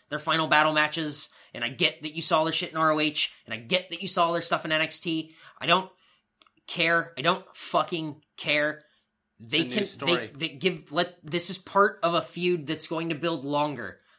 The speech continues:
Speaker 1: Let it go. Let it be part of a seven-man match. Let the, let that tension rise and grow, and let this be step one. Please
Speaker 2: Yes.
Speaker 1: fucking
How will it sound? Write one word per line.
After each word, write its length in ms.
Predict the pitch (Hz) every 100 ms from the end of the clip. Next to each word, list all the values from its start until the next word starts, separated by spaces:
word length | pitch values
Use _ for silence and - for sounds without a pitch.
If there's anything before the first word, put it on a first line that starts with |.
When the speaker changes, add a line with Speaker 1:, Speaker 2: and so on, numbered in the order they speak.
| -
Speaker 1:
Let 200 | 123 165
it 160 | 185 - _ 117 117 _
go. 400 | 165 143 110 82 - _
Let 140 | 131 170
it 100 | 180
be 100 | 202
part 280 | - 202 202
of 60 |
a 40 | 165
seven-man 640 | - 165 175 170 170 156
match. 440 | 143 135 - - - _
Let 280 | 113 147 -
the, 220 | 208 165 -
let 300 | 139 175 -
that 260 | 202 - -
tension 500 | 180 190 208 190 185 _ _ 113
rise 600 | 131 147 170 190 202 165
and 220 | 160 151
grow, 500 | 139 165 175 185 185
and 160 | 135 139
let 180 | 151 156
this 140 | 185 -
be 160 | 185
step 360 | 165 - 170 -
one. 360 | 123 139 98 90
Please 220 | - 208
Speaker 2:
Yes. 240 | 123 107
Speaker 1:
fucking 580 | - - 180 185 175 170